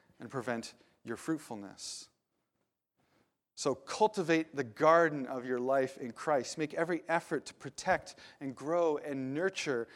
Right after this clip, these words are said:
this life of grace within you. In verse nine then states a negative outcome. What happens when a Christian lacks these qualities? "For whoever lacks these qualities is so nearsighted that he is blind,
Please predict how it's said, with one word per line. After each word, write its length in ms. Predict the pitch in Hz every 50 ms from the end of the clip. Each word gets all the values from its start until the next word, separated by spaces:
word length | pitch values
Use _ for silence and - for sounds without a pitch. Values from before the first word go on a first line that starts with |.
| - - -
this 240 | 147 143 - - 139
life 260 | 143 147 147 143 -
of 160 | 131 113 107
grace 420 | - 120 127 127 120 113 - - -
within 340 | 120 107 - 120 113 110
you. 180 | 104 104 101 98 101 107 107 _ _ _ _ _ _ _ _ _ _ _ _ _ _ _ _ _ _ _ _ _ _ _ _ _ - - - - - - - - - _ _ _ -
In 60 | 123
verse 240 | 120 170 165 - -
nine 260 | 165 175 190 196 196
then 100 | 180 165
states 280 | 151 - - 160 - -
a 40 | 151
negative 320 | 165 208 233 233 185 139
outcome. 320 | 147 143 139 - - 139 131
What 120 | 151 147
happens 340 | 165 180 170 - 165 135 -
when 80 | 147
a 40 | 135
Christian 440 | - - 156 - - - 151 147 139 - - - _
lacks 340 | - 143 160 190 196 - -
these 180 | - 135 113 -
qualities? 760 | - - - 120 107 104 98 101 - - - - - - - _ - - _ _
"For 100 | - 135
whoever 260 | 156 214 254 240 233
lacks 340 | 214 202 208 226 226 - -
these 180 | 202 190 -
qualities 720 | - - - 156 139 131 123 120 135 143 170 - - - - _ _ _ - - _ -
is 100 | 147 -
so 380 | - - - - 262 294 285
nearsighted 840 | 269 254 254 262 269 277 285 - - - 202 160 131 139 131 147 147
that 120 | 165 156
he 220 | - - 185 185 160
is 120 | 139 117
blind, 840 | - - 123 123 147 175 202 196 180 151 131 120 113 110 107 101